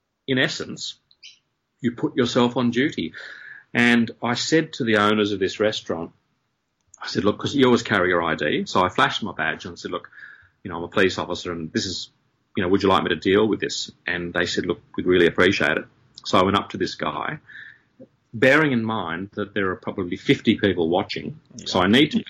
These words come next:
Speaker 1: a little bit kind of, you know, discreet. So what I did, I, I got my thumb and forefinger and I put it behind his neck, near sort of one side, of either side of his neck.
Speaker 2: Yeah.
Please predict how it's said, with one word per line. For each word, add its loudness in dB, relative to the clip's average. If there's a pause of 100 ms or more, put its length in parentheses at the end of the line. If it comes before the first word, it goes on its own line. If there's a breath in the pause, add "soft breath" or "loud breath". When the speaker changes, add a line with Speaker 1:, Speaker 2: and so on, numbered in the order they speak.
Speaker 1:
a 2
little 8
bit -2
kind -2
of, -4 (100)
you -2
know, 4
discreet. 2 (840)
So 2
what 6
I 4
did, 2
I, -4 (380)
I -2
got -2
my -2
thumb 0
and -4
forefinger 2 (640 soft breath)
and 0
I 4
put 2
it -4 (160)
behind 2 (640)
his -4
neck, 2 (100)
near 2 (100)
sort 0
of -4
one 0 (120)
side, 2 (480)
of -6
either 2
side 2
of 2
his 0
neck. 0 (100)
Speaker 2:
Yeah. -10